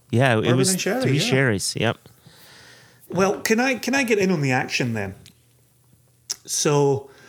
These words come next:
Speaker 2: I tell you what I do like about the new year.
Speaker 1: All right.
Speaker 2: Not, not New Year's Eve, not, not New Year's Day, not, not that part of things. In the new year, I like seeing friends for the first time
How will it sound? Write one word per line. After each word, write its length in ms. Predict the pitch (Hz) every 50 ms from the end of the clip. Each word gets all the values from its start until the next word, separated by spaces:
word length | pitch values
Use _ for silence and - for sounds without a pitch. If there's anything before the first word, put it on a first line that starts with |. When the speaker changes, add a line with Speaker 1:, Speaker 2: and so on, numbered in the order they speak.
| - - _ _ -
Speaker 2:
I 40 | 131
tell 160 | - - 208
you 80 | 214
what 120 | 196 175 151
I 220 | 139 127 117 113 - - _ _ _ _ _ _ _ _ _ 185 - _ _ _
do 320 | - 156 156 160 151 143
like 540 | 127 117 98 87 - - - - - - - _ _ _ _ _ _ - -
about 540 | 123 110 107 127 120 113 110 104 - - - _
the 180 | 185 143 135 120
new 180 | 113 110 110 110
year. 380 | 104 98 101 - - - - - _ -
Speaker 1:
All 80 | - 87
right. 160 | 78 76 - - - -
Speaker 2:
Not, 320 | - 135 175 226 247 - 202
not 280 | 185 196 220 220 -
New 120 | 190 196 208
Year's 340 | 214 220 220 214 185 151 180
Eve, 380 | 190 190 196 196 190 160 156
not, 400 | 160 160 170 175 180 - - - - _ _ _ _ -
not 320 | 139 147 156 - - - - _
New 120 | - 139
Year's 220 | 139 147 160 170 156
Day, 240 | - 127 123 127 123
not, 260 | 127 131 139 - -
not 200 | - 143 165 -
that 220 | 147 143 151 - -
part 240 | - 139 120 120 -
of 100 | 117 -
things. 400 | - 123 120 120 - - - - - - - - - - - - _ _ _ _ _ -
In 160 | 160 170 196
the 100 | 208 208
new 160 | 196 185 165
year, 180 | 143 139 143 139
I 100 | 123 117
like 260 | 120 127 139 151 - -
seeing 520 | - - - - 156 151 151 143 131 123
friends 840 | 110 - - - 120 110 110 117 113 107 110 110 107 101 - - - - _ _ _ - _ _ _
for 140 | _ - 135
the 80 | 123 -
first 340 | - - 117 104 - -
time 300 | - - 101 104 101 92